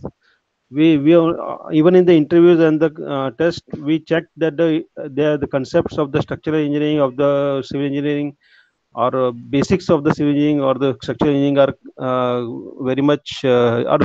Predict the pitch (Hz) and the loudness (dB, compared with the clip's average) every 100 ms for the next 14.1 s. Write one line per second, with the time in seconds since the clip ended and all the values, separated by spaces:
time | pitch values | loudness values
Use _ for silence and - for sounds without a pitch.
0 | 120 - - 151 165 156 151 - 147 143 | -2 -8 0 4 6 6 2 0 0 0
1 | 127 135 147 120 147 160 165 127 135 156 | 2 2 2 0 2 2 2 2 2 2
2 | - - - 135 151 147 147 _ - - | 0 -8 -16 -2 0 2 -2 _ -20 -20
3 | - _ 131 131 131 - 143 151 165 135 | -20 _ 0 2 2 0 0 2 4 2
4 | 143 127 107 120 - 123 - 101 - - | 0 -2 -6 -10 -8 -10 -12 -16 -18 -20
5 | _ _ _ _ _ _ - 156 151 185 | _ _ _ _ _ _ -2 0 2 2
6 | 170 160 - 175 - _ _ _ 156 143 | 0 -2 0 0 -2 _ _ _ -4 -2
7 | 135 120 160 160 147 156 160 156 135 143 | 0 2 2 2 0 0 0 0 0 0
8 | 147 135 135 - 156 147 135 139 135 - | 0 0 0 2 2 2 0 -6 -8 -8
9 | 117 120 101 - - - _ _ _ 131 | -8 -10 -12 -12 -14 -16 _ _ _ -6
10 | 139 139 160 151 156 143 143 143 160 160 | -6 -2 -2 -2 -6 -6 -6 -2 0 2
11 | 165 156 165 156 170 143 160 165 170 147 | 2 2 -4 -6 -4 -2 -4 -6 -8 -4
12 | 143 143 160 143 147 160 170 165 165 151 | -4 -2 -6 -4 -4 -4 -4 -2 0 0
13 | - 175 165 151 156 156 139 143 - 156 | -2 -4 -4 -2 0 0 2 0 0 -4
14 | 151 | -4